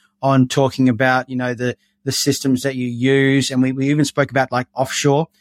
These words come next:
as well, but specifically with technology and automation, um, what are some things that providers should be looking into at the moment?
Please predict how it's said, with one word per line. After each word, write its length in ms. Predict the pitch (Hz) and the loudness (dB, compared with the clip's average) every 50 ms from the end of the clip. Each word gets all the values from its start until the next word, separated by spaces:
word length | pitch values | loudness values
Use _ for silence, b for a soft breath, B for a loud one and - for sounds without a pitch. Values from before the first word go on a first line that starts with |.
| _ _ _ _ - - | _ _ _ _ -8 -8
as 180 | 135 117 - | -8 -4 -2
well, 200 | 127 135 143 160 | 0 2 2 2
but 180 | 160 175 170 - | 2 0 -2 -2
specifically 640 | - - 156 - - 208 226 277 262 - 202 190 | -2 -2 -2 0 0 -2 -2 -2 0 2 4 4
with 220 | 165 151 135 - - | 4 4 2 0 -2
technology 600 | - 160 156 151 139 139 143 156 160 139 151 151 | -6 -6 -4 -4 -2 0 0 0 0 0 0 2
and 80 | 147 | 2
automation, 800 | 139 135 123 117 120 127 135 156 165 - - 135 110 104 117 - _ _ _ _ _ _ _ _ _ _ _ _ - | 2 2 2 0 0 0 0 0 -2 -2 -4 -6 -6 -8 -10 -14 _ _ _ _ _ _ _ _ _ _ _ _ -2
um, 300 | 151 156 156 165 165 135 | 0 0 0 2 2 2
what 160 | 165 208 240 | 4 4 4
are 60 | 240 | 4
some 200 | - - 247 226 | 4 4 4 4
things 420 | - - 202 196 185 185 160 - | 4 4 4 4 4 4 4 2
that 200 | - 156 156 - | 2 0 0 0
providers 520 | - 156 147 117 135 139 143 143 139 131 127 | 0 0 0 2 2 2 2 2 2 0 -2
should 340 | - - - 151 151 143 123 | -2 -2 0 2 2 2 4
be 120 | 143 135 | 2 4
looking 420 | 127 123 131 131 - 143 135 127 | 4 4 4 2 4 4 4 4
into 400 | 120 123 117 110 - - 131 123 | 4 2 -2 -4 -4 -2 -2 -2
at 100 | 123 123 | -4 -4
the 80 | - 127 | -6 -6
moment? 500 | 113 110 107 110 104 101 87 - - | -4 -4 -4 -4 -4 -6 -8 -12 -18